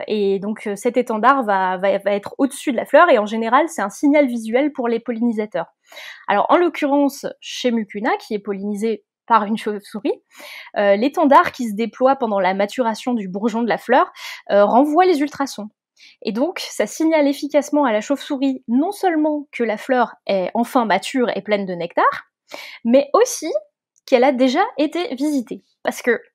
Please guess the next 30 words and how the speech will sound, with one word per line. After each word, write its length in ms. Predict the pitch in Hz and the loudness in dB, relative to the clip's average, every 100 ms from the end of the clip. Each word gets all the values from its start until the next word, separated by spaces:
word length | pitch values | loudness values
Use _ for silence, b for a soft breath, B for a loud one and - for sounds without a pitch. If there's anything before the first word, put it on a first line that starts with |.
| _ | _
oui, 180 | 254 - _ - | -2 -2 _ -6
une 100 | 254 | -2
fois 160 | 294 | 2
la 140 | 285 302 | 2 2
plante 240 | 320 330 | 0 0
repérée, 440 | - 240 208 185 381 - B B B | 0 0 0 0 -2 -4 B B B
la 40 | 220 | -6
chauve-souris, 400 | 320 320 359 349 | -6 -6 -4 0
elle 160 | 311 | 0
va 100 | 214 | 0
venir 300 | 214 247 254 | -2 0 0
mettre 180 | 226 370 | 0 -2
son 160 | - 311 | -4 0
museau 380 | 294 254 262 262 | 2 2 0 0
dans 140 | 262 | 0
la 100 | 339 | -2
fleur, 480 | - 185 226 - - _ B B B | -4 -2 -2 -4 -12 _ B B B
euh, 140 | 190 | -10
sucer 320 | 180 349 349 370 | -4 -2 0 2
le 60 | |
nectar 500 | 302 285 - 302 302 | 4 2 4 6 6
en 180 | 220 214 | 4 0
appuyant 440 | 240 - 247 269 | -2 -4 2 2
sur, 400 | 269 - 214 196 | 2 -4 -6 -2
euh, 320 | 180 170 170 185 | -2 -2 -4 -4
l'étendard, 640 | 202 202 196 302 - - _ b b b - | -4 -4 0 0 -2 -16 _ b b b -2
et 180 | 285 381 | 0 2
la 120 | 240 | 2
fleur 300 | 247 349 339 | 2 4 4
va 120 | 254 | 4